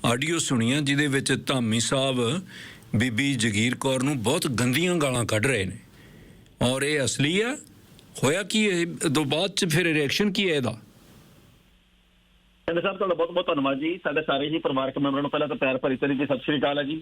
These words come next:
Speaker 2: ਬਿਲਕੁਲ ਜੀ, ਇਹ ਆਡੀਓ ਸੱਚੀ ਹੈ, ਇਹਦੇ ਵਿੱਚ ਕੁਝ ਵੀ ਝੂਠ ਨਹੀਂ ਹੈ। ਆਵਾਜ਼ ਧਾਮੀ ਸਾਹਿਬ ਦੀ ਹੀ ਹੈ। ਧਾਮੀ ਸਾਹਿਬ ਨੂੰ ਹੀ ਫੋਨ ਆਇਆ,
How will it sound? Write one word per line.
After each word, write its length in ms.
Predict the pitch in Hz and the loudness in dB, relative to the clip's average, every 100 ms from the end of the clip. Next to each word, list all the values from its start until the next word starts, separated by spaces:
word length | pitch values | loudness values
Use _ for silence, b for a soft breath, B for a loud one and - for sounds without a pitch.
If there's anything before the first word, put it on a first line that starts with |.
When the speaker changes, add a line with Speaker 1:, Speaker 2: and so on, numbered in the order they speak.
| - - - - - B - | -10 -20 -20 -20 -20 B -2
Speaker 2:
ਬਿਲਕੁਲ 320 | 135 170 233 | 0 0 -2
ਜੀ, 80 | 233 | -2
ਇਹ 260 | 240 196 214 208 | -2 -2 -2 0
ਆਡੀਓ 280 | 175 185 196 | -2 0 -2
ਸੱਚੀ 400 | - - 160 131 | -2 0 0 0
ਹੈ, 140 | 90 - _ - - - | -2 -12 _ -20 -10 -2
ਇਹਦੇ 120 | 170 | 0
ਵਿੱਚ 180 | 170 170 | 0 -2
ਕੁਝ 200 | 165 160 | -2 0
ਵੀ 100 | 170 | 0
ਝੂਠ 260 | 180 160 127 | 0 0 2
ਨਹੀਂ 260 | 151 185 | 0 2
ਹੈ। 180 | 185 190 - - - - - - 156 | -2 -4 -10 -20 -20 -20 -16 -8 -6
ਆਵਾਜ਼ 400 | 139 135 147 170 | -4 -4 -4 -2
ਧਾਮੀ 280 | 180 143 127 | 0 0 0
ਸਾਹਿਬ 200 | 151 165 | -2 -2
ਦੀ 120 | 170 160 | -2 0
ਹੀ 180 | 170 | 2
ਹੈ। 160 | 175 185 - - - - - - | 0 -2 -12 -20 -20 -20 -20 -6
ਧਾਮੀ 300 | 190 147 143 139 | -4 -2 -4 -2
ਸਾਹਿਬ 200 | 170 175 | -2 -2
ਨੂੰ 180 | 180 165 | -2 -2
ਹੀ 60 | |
ਫੋਨ 320 | - 151 151 | 0 0 2
ਆਇਆ, 360 | 165 165 160 | 2 0 -2